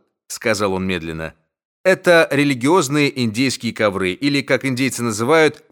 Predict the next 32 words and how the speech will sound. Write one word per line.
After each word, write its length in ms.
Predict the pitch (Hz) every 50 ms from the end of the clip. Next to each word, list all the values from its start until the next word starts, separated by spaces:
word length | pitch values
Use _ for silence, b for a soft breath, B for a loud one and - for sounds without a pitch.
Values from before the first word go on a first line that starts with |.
| _
платья. 580 | - 139 156 151 127 - - - 98 82 69 - _ _ _ _ _ _ _ _ _
Они 220 | - 117 143 196 220
достались 480 | 180 151 - - 165 165 160 131 -
мне 180 | 131 143 156 156
давно 480 | 120 127 131 120 110 127 143 170 185 170
от 160 | 131 - -
одного 340 | 95 101 107 107 113 131 139
индейца. 560 | 143 139 127 160 151 110 - - 92 76 - _ _ _ _ _ _ _ _ _
Видите, 600 | - 120 127 147 175 180 180 139 - 151 143 135
джентльмены, 720 | 123 120 107 156 147 110 113 110 113 113 107 101 101 101 - -
у 100 | 123 131
Наваго 460 | 131 139 135 147 151 151 160 208 214
есть 380 | 180 156 180 165 - - - -
поверье, 580 | - 131 123 117 156 220 208 160 123 104 95
что 180 | 87 - - 107
если 280 | 107 123 123 - 127 120
кто-нибудь 560 | - - - 175 175 165 147 131 117 117 98
заболеет, 600 | 101 107 95 104 110 139 196 226 190 139 - - _ _ _ _ _ _ -
больного 420 | 104 127 131 151 202 226 170 156
нужно 340 | 147 170 170 131 139 151 139
закутать 640 | 113 120 143 131 - - 180 180 - 139 - - _ _ _ -
в 120 | 104 107
эти 180 | 135 123 - 135
платья. 540 | - 127 131 127 110 98 - - 76 - _ _ _ _ _ _ _ _ _ _ _
Поэтому 420 | - 101 107 147 190 - - 147 131
они 160 | 120 127 139
всегда 380 | 123 - - 113 113 151 160 139
приходят 540 | - 135 123 - - 165 170 143 147 123
за 160 | 104 104 127 117
ними 220 | 123 135 127 123
ко 220 | - - 127 117
мне. 400 | 113 110 110 107 107 101 85 71